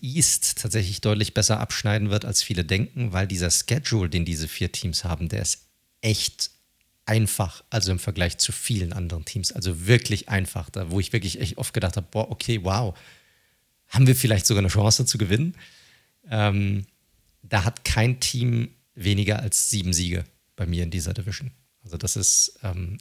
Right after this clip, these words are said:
ist deutlich besser. Ich hab auch die Vikings sind bei mir mit drin, ganz klar. Äh, dann die Cowboys, die schaffen's auch.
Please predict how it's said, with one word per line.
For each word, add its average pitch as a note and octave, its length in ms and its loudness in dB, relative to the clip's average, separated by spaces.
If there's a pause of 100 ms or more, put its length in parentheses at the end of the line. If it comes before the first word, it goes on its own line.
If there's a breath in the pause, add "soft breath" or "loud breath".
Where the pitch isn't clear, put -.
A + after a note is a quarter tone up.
ist - 140 -6
deutlich F2 240 -2
besser. A2+ 340 4 (680 loud breath)
Ich B2+ 120 -2
hab - 80 4
auch C3 140 2
die A2+ 320 -2
Vikings G#2+ 540 2
sind C#3+ 100 2
bei C#3 100 2
mir C#3 120 2
mit C3+ 160 0
drin, D3+ 180 0 (800)
ganz F2 240 0
klar. G#2+ 300 0 (1120)
Äh, F#2+ 200 4
dann F#2 180 0
die G2 100 0
Cowboys, G2+ 560 4
die A2 100 -2
schaffen's - 360 -2
auch. - 360 -4